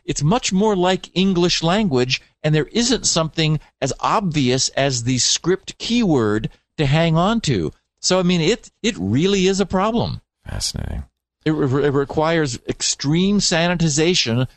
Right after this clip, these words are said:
Speaker 1: of anything coming from the user. And, and believe me, here was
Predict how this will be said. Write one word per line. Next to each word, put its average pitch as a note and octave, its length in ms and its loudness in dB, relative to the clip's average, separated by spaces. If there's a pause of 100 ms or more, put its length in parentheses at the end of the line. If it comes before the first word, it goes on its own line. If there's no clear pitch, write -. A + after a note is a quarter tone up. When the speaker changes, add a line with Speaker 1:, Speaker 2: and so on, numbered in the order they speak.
(120)
Speaker 1:
of A2+ 120 -2
anything E3+ 440 0
coming D#3+ 300 0
from D#3 160 -2
the D3+ 80 0
user. D3+ 440 0
And, D3 220 0 (220)
and D3 160 -2
believe G#3 240 0
me, A2+ 180 -2 (180)
here A3 200 0
was G3 240 0